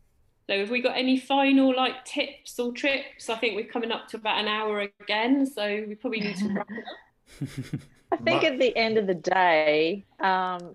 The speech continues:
Speaker 3: with any non-tracking method or, um, tracking method, if weight loss is your goal,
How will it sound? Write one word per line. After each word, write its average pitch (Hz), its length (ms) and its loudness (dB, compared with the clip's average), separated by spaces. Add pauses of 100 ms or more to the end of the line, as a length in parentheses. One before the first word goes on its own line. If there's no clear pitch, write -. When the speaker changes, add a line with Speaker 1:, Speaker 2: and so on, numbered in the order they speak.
Speaker 3:
with 190 220 -10
any 202 720 -4 (300)
non-tracking 185 1300 -4
method 165 560 0
or, 165 600 -2 (100)
um, 160 680 -6
tracking 180 600 -4 (640)
method, 151 800 -4 (420)
if 185 200 2 (480)
weight 190 420 0
loss 190 420 -4
is 170 320 -8
your 165 140 -8
goal, 160 640 0